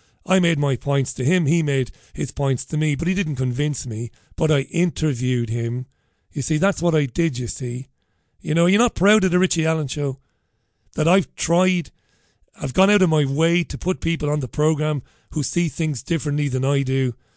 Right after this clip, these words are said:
But you're not happy with that, you see. Some of you want me to just flatly agree with you. And you don't like it when I don't, and you lose your fucking shit, like.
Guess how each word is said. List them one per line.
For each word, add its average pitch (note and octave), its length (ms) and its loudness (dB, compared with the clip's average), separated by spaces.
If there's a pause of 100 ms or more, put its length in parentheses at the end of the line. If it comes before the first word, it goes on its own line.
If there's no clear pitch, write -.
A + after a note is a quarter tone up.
(120)
But - 140 -2
you're G#3+ 60 2
not A3 120 6
happy A3 260 0
with D#3 180 0
that, C3+ 180 -4
you B2 100 -4
see. C3+ 240 -2 (180)
Some A3 180 0
of G#3+ 120 0
you G#3 120 2
want F#3+ 280 0
me D#3 180 -2
to E3 120 -2
just E3+ 260 0
flatly F3 460 2
agree E3+ 340 2
with C3 200 -4
you. G2+ 240 -12 (1000)
And F#3 120 4
you G3+ 80 6
don't A3 220 4
like F#3+ 280 4
it D3+ 80 -2
when D3+ 140 0
I C#3+ 80 2
don't, D3 480 0
and C3 100 -4
you D3 80 2
lose F#3 260 2
your D3+ 120 0
fucking D#3+ 440 -4
shit, - 380 -2
like. - 320 -14